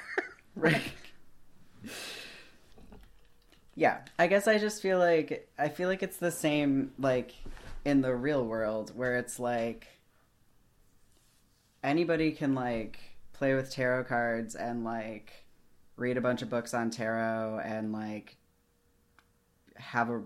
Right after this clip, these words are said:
Speaker 2: an understanding of how tarot works, and that doesn't mean that you are, like, actually reading tarot. You know what I mean?
Speaker 1: Yeah.
Speaker 2: Like, a good part of being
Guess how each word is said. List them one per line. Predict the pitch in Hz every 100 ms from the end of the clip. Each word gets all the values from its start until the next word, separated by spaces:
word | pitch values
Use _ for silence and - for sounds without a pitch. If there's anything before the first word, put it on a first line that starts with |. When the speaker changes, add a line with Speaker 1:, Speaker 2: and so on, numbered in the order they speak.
| - _ _ _ _ _ 127
Speaker 2:
an | 123
understanding | 120 120 117 - - 113 113 113
of | 107
how | 110
tarot | 107 104 110 123
works, | 131 147 147
and | 117 117
that | 117 117
doesn't | 117 120 104
mean | 117 113 113 110 113 - _ _ _ _ _ _ _ _ _ _ _ _ _ - _ _ _ _ -
that | 123
you | 110 113
are, | 113 113
like, | 107 104 - _ -
actually | 104 113 - 113 104 107
reading | 107 90 87 69
tarot. | - 92 - 78 120 139 _ _ _ _ _
You | 147 151
know |
what | 151
I |
mean? | 147 143 143 - _ _ _ _
Speaker 1:
Yeah. | - 160
Speaker 2:
Like, | 131 120 - _ -
a | 120
good | 107 107 127 123 -
part | - 113 110 107 - -
of | 110 107 107 - - - 143 -
being | 110 107 104 104 104